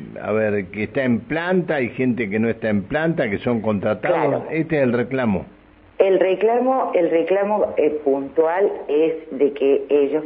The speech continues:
Speaker 2: quieren que, eh, ge-, empleados municipales pasen a planta permanente. El tratamiento de ese expediente se hizo el día martes en comisión, como corresponde,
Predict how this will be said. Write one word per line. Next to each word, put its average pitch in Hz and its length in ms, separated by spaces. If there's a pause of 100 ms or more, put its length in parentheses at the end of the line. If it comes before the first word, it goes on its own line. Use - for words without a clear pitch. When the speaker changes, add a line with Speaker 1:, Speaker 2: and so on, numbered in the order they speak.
Speaker 2:
quieren 170 460
que, 131 360 (260)
eh, 117 440
ge-, 139 300
empleados 123 580
municipales 160 800 (580)
pasen 143 420
a 135 120
planta 127 440
permanente. 110 760 (840)
El 151 580
tratamiento 165 800
de 147 320
ese 160 120
expediente 170 960 (280)
se 123 120
hizo 156 640
el 123 160
día 139 220
martes 160 580 (220)
en 117 140
comisión, 135 600
como 120 280
corresponde, 151 920